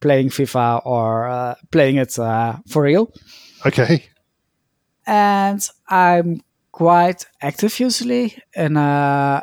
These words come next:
Speaker 1: a local church. And I kinda love that just for the reason that it takes you out of the, the tech scene and the successful engineering scene, and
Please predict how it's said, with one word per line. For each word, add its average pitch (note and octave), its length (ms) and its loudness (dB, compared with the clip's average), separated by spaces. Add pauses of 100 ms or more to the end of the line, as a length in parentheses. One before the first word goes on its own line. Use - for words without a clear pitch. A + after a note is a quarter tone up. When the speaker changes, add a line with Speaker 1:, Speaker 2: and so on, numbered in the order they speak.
Speaker 1:
a E3+ 60 0
local D3 240 -2
church. F#3+ 440 -2 (720)
And D#3+ 500 0 (600)
I G#3 60 -2
kinda C4 280 0
love F#3 240 2
that G#3+ 400 -2
just - 240 -2
for - 80 -6
the E3 100 -2
reason D#3+ 400 0
that C3+ 280 0 (880)
it - 440 -4 (120)
takes D3+ 260 2
you C#3 240 0
out A#2 220 -2
of A#2 160 -12
the, A2+ 340 0
the A#2 160 -4 (140)
tech - 360 -6
scene A#2+ 400 -2
and A2+ 140 -4
the G#2+ 60 -8
successful B2+ 600 -4
engineering B2+ 840 -2
scene, B2+ 500 -2
and A#2 300 -2